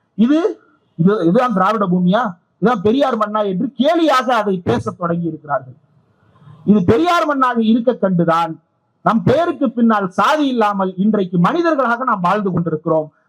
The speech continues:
மனதில் ஒரு உணர்வு யாருக்கோ ஒட்டி கொண்டிருக்கிறது என்றால் அதுவும் சில காலத்தில் துடைத்து எறியப்படும். படித்து பண்பட பண்பட நம் மனதில் இருந்து சாதிய உணர்வுகள் அகல வேண்டும் என்பது நம்முடைய எதிர்பார்ப்பு. ஆனால் அதை தாண்டி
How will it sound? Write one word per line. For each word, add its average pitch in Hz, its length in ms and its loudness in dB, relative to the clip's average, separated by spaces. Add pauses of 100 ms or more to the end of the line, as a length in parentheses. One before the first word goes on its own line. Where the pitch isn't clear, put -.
(140)
மனதில் 349 400 2
ஒரு 262 300 0
உணர்வு 320 340 0
யாருக்கோ 277 460 0 (120)
ஒட்டி 262 240 -4
கொண்டிருக்கிறது 240 520 -2
என்றால் 196 480 -2 (180)
அதுவும் 311 440 0
சில 269 200 -2
காலத்தில் 262 480 0
துடைத்து 277 400 -2
எறியப்படும். 220 640 0 (1900)
படித்து 285 480 0
பண்பட 294 400 -2
பண்பட 247 760 -2
நம் 220 180 0
மனதில் 277 400 2
இருந்து 277 200 -2
சாதிய 294 400 0
உணர்வுகள் 254 500 -2
அகல 269 320 0
வேண்டும் 285 380 -2
என்பது 247 280 -2
நம்முடைய 208 400 -2
எதிர்பார்ப்பு. 208 680 -2
ஆனால் 208 340 0
அதை 185 380 -4
தாண்டி 220 540 -2